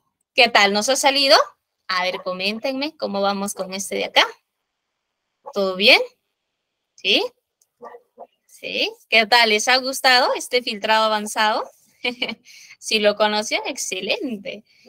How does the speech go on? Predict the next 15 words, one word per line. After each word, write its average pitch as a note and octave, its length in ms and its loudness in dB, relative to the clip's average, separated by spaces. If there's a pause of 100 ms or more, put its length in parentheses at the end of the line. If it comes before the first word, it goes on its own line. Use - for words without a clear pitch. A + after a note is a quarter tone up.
(340)
Y G3 240 -6
si G3 220 -2
es G#3+ 160 -4
que G3 160 4
no, E4+ 340 0 (400)
aquí G3 460 -2
tienen G#3 640 0
su - 240 -14
filtro F3+ 320 -8
avanzado A3+ 760 0
para G3+ 240 -2
que F#3 120 -8
lo F3 160 -8
puedan F#3 240 -6
trabajar. - 400 -10